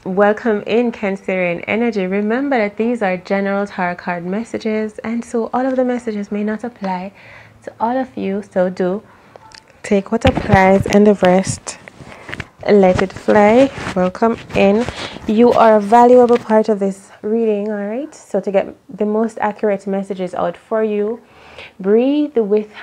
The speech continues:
me and we release our intentions here. What is your future person like? What's their energy? What they wanna say to you? How, possibly how you'll meet? All right,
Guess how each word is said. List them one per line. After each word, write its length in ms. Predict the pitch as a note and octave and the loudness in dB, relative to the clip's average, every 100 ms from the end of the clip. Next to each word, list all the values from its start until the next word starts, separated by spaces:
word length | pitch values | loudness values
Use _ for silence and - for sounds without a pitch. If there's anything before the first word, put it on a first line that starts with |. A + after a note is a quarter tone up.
| - | -10
me 460 | G#3+ G#3 G#3 G#3 - | -6 -4 -4 -6 -6
and 440 | G3 G3 F#3+ G3 | -8 -8 -6 -6
we 180 | F#3+ G3+ | -4 -4
release 640 | G3 G3 G3 G#3+ A3 G#3 - | -4 -6 -6 -6 -6 -8 -8
our 160 | G3 | -6
intentions 600 | F#3 F#3 F#3+ F3+ F3+ F3 | -6 -6 -8 -8 -10 -12
here. 300 | - F3+ E3+ - _ _ _ | -12 -12 -12 -18 _ _ _
What 140 | A3 A3+ | -2 0
is 160 | A3+ | 2
your 100 | G3+ | -2
future 320 | F#3+ - B3 | -4 -4 -2
person 480 | B3 A#3 A3+ A3+ G#3 | -2 -2 -2 -2 -2
like? 580 | F#3+ F3+ G3+ A#3+ _ - - | -2 -2 -4 -6 _ -18 -6
What's 320 | G3+ G3 _ | -6 -6 _
their 280 | - F#3 - - | -6 -4 -4 -6
energy? 540 | B3 B3 A#3+ - A3+ | -4 -4 -6 -6 -4
What 200 | G#3 G3 | -4 -6
they 80 | F#3+ | -6
wanna 220 | F#3 F3+ | -4 -6
say 320 | - - A3 | -8 -4 -4
to 220 | G#3+ - | -4 -8
you? 320 | G3 G3 G3+ G#3 | -8 -2 -2 -2
How, 280 | G#3+ G#3 | -2 -4
possibly 580 | G#3 - C#4 - B3 C4+ | -4 -4 -6 -4 -4 -2
how 180 | C4 A#3+ | 0 0
you'll 300 | A#3+ B3+ C4 | 0 -2 -4
meet? 640 | B3+ B3+ B3 B3+ C4 - | -4 -6 -6 -8 -10 -16
All 80 | - | -14
right, 360 | - G#3+ - | -10 -10 -10